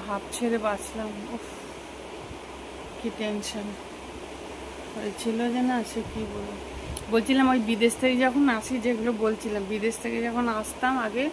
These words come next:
তখন, আহ, দুই হাতে দুটো ট্রলি, ওখানকার এয়ারপোর্টে যে সব ট্রলি থাকে,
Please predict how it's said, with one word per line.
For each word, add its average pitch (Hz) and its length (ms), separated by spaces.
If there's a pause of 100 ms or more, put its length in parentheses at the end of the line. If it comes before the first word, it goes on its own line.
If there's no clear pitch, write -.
(680)
তখন, 240 460
আহ, - 1160 (520)
দুই 285 260
হাতে 247 320
দুটো 247 340
ট্রলি, 240 440
ওখানকার 240 520 (360)
এয়ারপোর্টে 208 460
যে 220 260
সব 226 180
ট্রলি 208 300
থাকে, 226 320